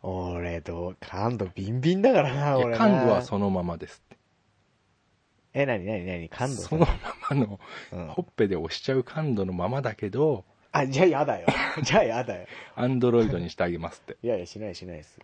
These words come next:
Speaker 2: あ、そう。
Speaker 1: うん。
Speaker 2: うん。
Speaker 1: お前するんだ。
Speaker 2: 俺ちょっとしちゃうかもね。
Speaker 1: あ、お前それこそ昔話じゃないけど、不幸になるパターンだな、それな。
Speaker 2: 鼻伸びちゃったりする？
Speaker 1: 鼻伸びたりするな。
Speaker 2: あ、そう。
Speaker 1: あー。<laughs>
Speaker 2: まあでも、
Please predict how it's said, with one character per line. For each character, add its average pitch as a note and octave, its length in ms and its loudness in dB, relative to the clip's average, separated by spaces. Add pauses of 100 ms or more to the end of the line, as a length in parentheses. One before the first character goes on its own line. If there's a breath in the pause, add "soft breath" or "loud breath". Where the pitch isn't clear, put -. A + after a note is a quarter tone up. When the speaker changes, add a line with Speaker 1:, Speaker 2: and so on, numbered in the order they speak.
(120)
Speaker 2:
あ、 G#2 120 -4
そ F#2 400 -4
う。 - 40 -20 (460)
Speaker 1:
う - 20 -16
ん。 - 40 -14
Speaker 2:
う - 20 -14
ん。 G1+ 120 -14 (1500 loud breath)
Speaker 1:
お A2 60 -8
前 A#2+ 120 0
す - 160 -2
る C#3 100 2
ん G#2 80 -4
だ。 E2+ 100 -12 (760 loud breath)
Speaker 2:
俺 B2+ 200 -4
ち - 100 -10
ょ - 20 -10
っ - 20 -16
と - 80 -10
し G#2 120 -4
ち - 80 0
ゃ E3 60 0
う D#3 80 0
か G#2+ 120 -2
も E2 100 -6
ね。 E2 280 -6
Speaker 1:
あ、 - 220 -12
お G#2+ 60 -10
前 A#2+ 140 -8
そ B2+ 100 -4
れ B2+ 60 -2
こ B2+ 100 -6
そ A2 160 -2
昔 F2+ 560 -6
話 G2+ 200 -2
じ F2+ 80 -6
ゃ - 20 -4
な E2 80 -6
い D#2+ 40 -8
け D#2 60 -8
ど、 E2 60 -10
不 - 140 -16
幸 G#2 160 -2
に D#2 340 -14
な F2 120 -10
る D#2 120 -14
パ - 140 -10
タ - 100 -10
ー C#3+ 60 -12
ン - 80 -20
だ - 80 -20
な、 E3 120 -16
そ - 120 -18
れ - 100 -20
な。 F2+ 160 -18 (580 soft breath)
Speaker 2:
鼻 A#2 260 0
伸 A#2+ 120 4
び G#2+ 100 2
ち - 80 -4
ゃ F2+ 40 0
っ - 20 -8
た - 120 -4
り F2 60 -4
す A2+ 80 0
る？ A2 80 2
Speaker 1:
鼻 G#2 160 0
伸 G2+ 60 0
び F#2+ 100 -4
た - 80 -6
り E2+ 80 -10
す - 160 -14
る E2+ 100 -10
な。 F2 240 -10 (300)
Speaker 2:
あ、 F2+ 160 -6
そ D2+ 260 -8
う。 F2 40 -6
Speaker 1:
あ F2+ 300 -4 (260)
ー。 C#3 320 -8
<laughs> - 100 -20 (880 soft breath)
Speaker 2:
ま G#2 100 -10
あ - 20 -10
で A#2+ 160 -10
も、 G2 220 -8